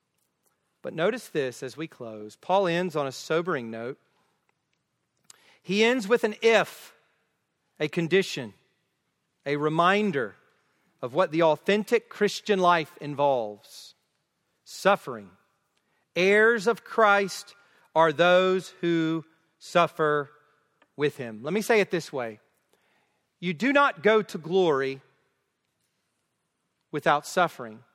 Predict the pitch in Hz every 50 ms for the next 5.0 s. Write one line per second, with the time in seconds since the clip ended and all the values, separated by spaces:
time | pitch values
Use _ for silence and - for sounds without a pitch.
0 | _ _ _ 185 196 202 170 139 131 143 - _ _ _ _ _ _ _ _ _
1 | _ - 143 139 - - 202 214 214 190 139 131 127 120 117 113 - _ _ _
2 | _ _ _ 147 147 156 131 175 214 233 240 240 233 202 160 - 190 208 - -
3 | 151 - - - - 196 196 170 147 123 117 117 117 117 123 120 _ _ _ _
4 | _ _ _ _ _ _ _ 139 135 131 - 160 147 131 117 110 107 - -